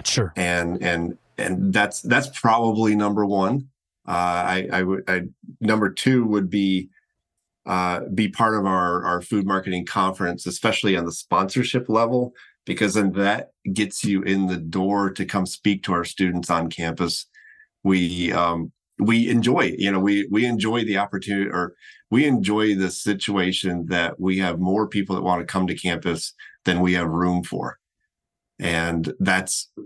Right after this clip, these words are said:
Speaker 2: you know, we're fortunate. We, we have great students and we have a great program and we like it that way. So if you want to be involved, we'd like you to be part of our sponsorships of our food marketing conference so that then we can get you to campus.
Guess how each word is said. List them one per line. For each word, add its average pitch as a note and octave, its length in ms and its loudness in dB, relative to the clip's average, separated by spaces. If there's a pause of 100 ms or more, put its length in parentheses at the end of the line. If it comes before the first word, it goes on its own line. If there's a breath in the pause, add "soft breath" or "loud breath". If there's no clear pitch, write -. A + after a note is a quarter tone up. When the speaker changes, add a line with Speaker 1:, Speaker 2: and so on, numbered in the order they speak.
Speaker 2:
you F#2+ 100 2
know, F#2 80 2
we're F#2+ 100 4
fortunate. G2 480 -2
We, F2 360 0
we E2+ 240 -2
have F2 200 0
great F#2+ 280 2
students G2 420 0
and F2+ 80 -2
we F2 80 0
have E2+ 80 -2
a E2+ 60 -4
great F2 240 -2
program E2+ 420 0
and D#2+ 80 -6
we E2 120 -2
like F#2 260 -2
it F#2+ 100 -6
that F2 220 -2
way. E2 320 -2 (380 loud breath)
So G2+ 380 2 (240 soft breath)
if G#2 140 2
you G2+ 80 4
want A2+ 160 4
to G#2 60 0
be G2+ 100 2
involved, G2+ 640 2
we'd F#2 140 0
like F#2+ 220 -2
you F2+ 140 -2
to F#2+ 100 -4
be F2+ 140 -2
part F2+ 300 0
of E2+ 60 -2
our E2 120 2
sponsorships F#2+ 840 -2
of D#2+ 120 0
our D#2+ 460 0 (240)
food D#3 340 2
marketing E2+ 400 0
conference E2 580 -2
so F2+ 120 -2
that E2 240 0
then F#2+ 380 2 (340 soft breath)
we F#2+ 100 2
can F2+ 180 0
get F2+ 240 0
you E2+ 100 -2
to D#2+ 100 0
campus. F#2+ 640 -2